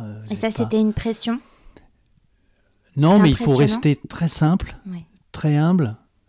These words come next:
Speaker 1: euh, il faut être en écoute, et il faut écouter beaucoup. Et là, j'ai beaucoup appris en écoutant, parce qu'on se rend compte que quand on parle peu, finalement, on dit moins de bêtises.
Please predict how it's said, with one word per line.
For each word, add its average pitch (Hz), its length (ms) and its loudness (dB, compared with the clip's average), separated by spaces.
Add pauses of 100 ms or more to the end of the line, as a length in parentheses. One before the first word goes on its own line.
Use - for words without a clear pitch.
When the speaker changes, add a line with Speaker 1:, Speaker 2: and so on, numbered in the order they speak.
(120)
Speaker 1:
euh, 117 340 -8 (100)
il - 120 -12
faut - 140 -4
être - 260 -8 (100)
en 123 160 0
écoute, - 580 -6 (1400)
et 143 80 -2
il 131 80 -4
faut - 160 -2
écouter 147 420 -4
beaucoup. 120 340 -10 (680)
Et 139 160 -8
là, 151 140 -2
j'ai 127 200 -4
beaucoup 151 460 -2
appris 156 280 -2
en 147 120 -2
écoutant, 127 500 -6
parce - 220 -10
qu'on 135 140 -10
se - 100 -16
rend 120 100 -14
compte 175 260 -10
que 127 120 -10
quand 156 360 -10
on 147 80 -6
parle 120 240 -14
peu, 185 240 -12
finalement, 170 520 -10 (320)
on 120 80 -4
dit 117 120 -10
moins 156 160 -2
de 151 60 -2
bêtises. 151 560 -10